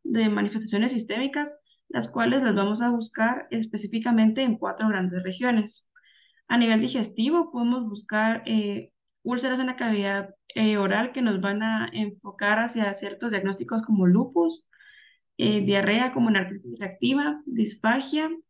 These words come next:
y serostomía como en un síndrome de Sjögren. También tenemos alteraciones oftalmológicas como la uveitis,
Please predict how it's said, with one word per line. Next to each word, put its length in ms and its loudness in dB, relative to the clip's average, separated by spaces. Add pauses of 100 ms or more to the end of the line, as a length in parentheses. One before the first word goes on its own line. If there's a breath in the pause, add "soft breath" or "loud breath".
(180)
y 140 -2
serostomía 680 0
como 180 2
en 80 -2
un 140 -4
síndrome 400 -4
de 80 -4
Sjögren. 560 -4 (960 loud breath)
También 300 2
tenemos 340 -2
alteraciones 580 -4
oftalmológicas 960 0
como 160 0
la 280 0
uveitis, 840 -2